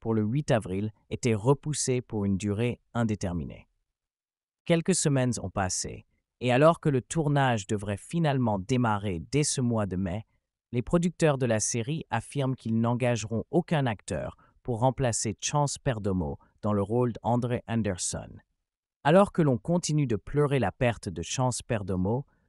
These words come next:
toute l'équipe de Gen V est déterminée à trouver le meilleur moyen de lui rendre hommage »,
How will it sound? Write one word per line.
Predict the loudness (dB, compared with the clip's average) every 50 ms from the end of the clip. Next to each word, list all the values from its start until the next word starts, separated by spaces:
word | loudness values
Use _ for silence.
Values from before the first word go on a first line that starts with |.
| _ _ _ _ -4
toute | -4 -4 -2 2
l'équipe | 0 0 0 0 -4 -2
de | -2 -2
Gen | 0 0 0 0
V | 0 0 -2 -4 -4 -4 -6 -6
est | -6 -4
déterminée | 0 0 0 0 2 0 2 2 2 2 2 2 0
à | 0
trouver | -2 -4 -6 -4 -2 -2 0
le | 2 2
meilleur | 4 4 4 4 4 2 2 2
moyen | 2 0 0 0 0 -2 -2
de | -2 -4
lui | -4 -4 -4
rendre | -2 0 -2 -2 0 0
hommage », | 0 2 2 0 0 -6 -10 -12 -16 -16 _